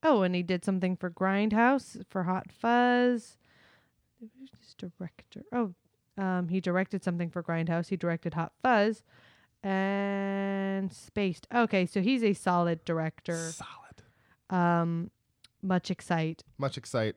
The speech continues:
Speaker 2: Very,
Speaker 1: Yeah.
Speaker 2: very hip.
Speaker 1: Am Look Good.
Speaker 2: Do what? Okay, so the next one, Halloween Kills, the second installment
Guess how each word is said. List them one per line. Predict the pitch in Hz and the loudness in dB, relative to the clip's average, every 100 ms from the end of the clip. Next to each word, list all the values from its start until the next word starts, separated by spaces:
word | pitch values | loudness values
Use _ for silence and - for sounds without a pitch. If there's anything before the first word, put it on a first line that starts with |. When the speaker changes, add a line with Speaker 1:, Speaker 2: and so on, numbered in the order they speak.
| _ | _
Speaker 2:
Very, | - 131 127 | -2 0 0
Speaker 1:
Yeah. | 127 | 0
Speaker 2:
very | 139 139 | 4 4
hip. | 127 113 - - _ _ _ | 2 -2 -4 -16 _ _ _
Speaker 1:
Am | 214 202 202 | 0 2 4
Look | 190 - | 2 2
Good. | 185 170 170 - _ - - _ 143 113 | 0 0 -2 -8 _ -20 -20 _ -16 -2
Speaker 2:
Do | 165 | 0
what? | 147 165 220 | 2 2 4
Okay, | 143 143 120 104 | 4 4 2 0
so | - 165 151 147 | 0 4 6 6
the | 147 | 6
next | 156 147 - | 4 4 2
one, | 143 135 131 | 2 4 4
Halloween | 127 170 220 202 185 175 147 | 4 6 8 8 8 6 6
Kills, | 147 143 139 135 120 | 8 10 8 6 2
the | 127 123 | 2 2
second | - - 135 - 143 | -2 -2 0 2 0
installment | 135 - 135 127 127 123 123 | -2 -2 2 4 4 2 0